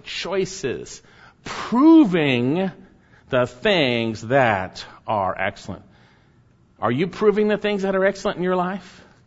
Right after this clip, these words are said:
When circumstances come upon you and you, you have a chance to react or act to those things, whatever it might be. We all fail, confess that, but by and large we should be abounding in a love for Jesus, desiring His will over ours,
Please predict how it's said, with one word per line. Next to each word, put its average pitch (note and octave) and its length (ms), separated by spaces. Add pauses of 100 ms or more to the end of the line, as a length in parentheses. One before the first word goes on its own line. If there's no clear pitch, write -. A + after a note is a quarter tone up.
(280)
When C#3 140
circumstances G3 840
come - 160
upon F3 380
you F#3+ 160
and D#3 100
you, D3 260 (140)
you D3 140
have D3 180
a D3 60
chance F3 300
to - 140
react D#3+ 540
or D#3 80
act D#3 360
to A3 60
those A3+ 160
things, B3 600 (1040)
whatever C#3 280
it - 80
might D#3+ 260
be. - 240 (1160)
We C3 80
all C#3 160
fail, D#3+ 380
confess F3+ 500
that, G#2 220
but A#2 180
by B2+ 200
and D#3 120
large C#3 240
we B2+ 80
should B2+ 240
be C#3 80
abounding D3+ 720
in B2 100
a B2 60
love D3 420
for - 80
Jesus, C#3 300
desiring C3+ 340
His F#3+ 320
will F#3+ 160
over E3 280
ours, D3 400